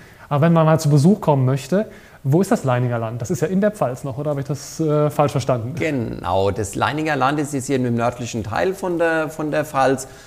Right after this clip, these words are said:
Speaker 2: Äh, es umfasst hier einige Ortschaften. Also wir liegen ja hier in Kirchheim recht nahe an der Autobahn A sechs Grünstadt.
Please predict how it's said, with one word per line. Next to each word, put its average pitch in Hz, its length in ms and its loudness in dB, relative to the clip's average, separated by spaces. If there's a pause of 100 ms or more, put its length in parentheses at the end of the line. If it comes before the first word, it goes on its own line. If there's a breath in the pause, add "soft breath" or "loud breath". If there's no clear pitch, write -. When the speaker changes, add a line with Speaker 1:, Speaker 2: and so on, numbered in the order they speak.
(140 loud breath)
Speaker 2:
Äh, 117 280 2
es 113 180 -2
umfasst 117 500 -2
hier 120 400 2
einige 110 320 -2
Ortschaften. 143 760 2
Also 110 200 -4
wir 113 100 0
liegen 127 280 0
ja 127 60 0
hier 120 200 -2
in 117 120 -2
Kirchheim 127 560 -2 (340 loud breath)
recht 120 220 -2
nahe 113 440 -2
an 110 160 -4
der 107 260 -4
Autobahn 107 500 -4
A 95 200 -2
sechs - 460 -4
Grünstadt. 143 720 0